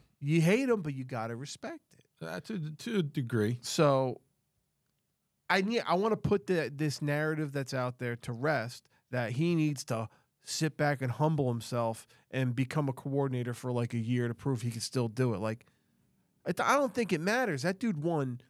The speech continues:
Speaker 1: how, six championships?
Speaker 2: Well, where's this narrative coming from, first
Speaker 1: I,
Speaker 2: of all?
Speaker 1: I, I heard it on, uh, Evan Roberts was spitting it on the whole,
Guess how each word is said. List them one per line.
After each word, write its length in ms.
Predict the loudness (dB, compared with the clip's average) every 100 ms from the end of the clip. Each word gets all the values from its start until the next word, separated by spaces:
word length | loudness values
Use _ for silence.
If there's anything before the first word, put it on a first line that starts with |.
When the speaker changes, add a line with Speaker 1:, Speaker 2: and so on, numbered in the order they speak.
| _ _
Speaker 1:
how, 240 | -4 -2 -2
six 640 | -4 0 2 2 -2 -8 -10 -6
championships? 760 | -2 -2 -2 -6 -2 -2 2
Speaker 2:
Well, 120 | 2
where's 180 | 2 2
this 180 | -2 -2
narrative 340 | -2 -2 -2 -2
coming 260 | -2 -2
from, 280 | -4 -8 -10
first 180 | -4 0
Speaker 1:
I, 140 | 2
Speaker 2:
of 80 | 0
all? 140 | -2 -6 -4
Speaker 1:
I, 180 | -2 0
I 160 | 0 0
heard 200 | 0 2
it 60 | 0
on, 100 | 0
uh, 480 | -2 -2 -2 -2 -2
Evan 240 | -2 -2
Roberts 440 | -2 -2 -2 -8
was 100 | -10 -10
spitting 500 | -12 -8 -2 -2 -2
it 40 |
on 120 | -4 -4
the 60 |
whole, 280 | -4 -4 -6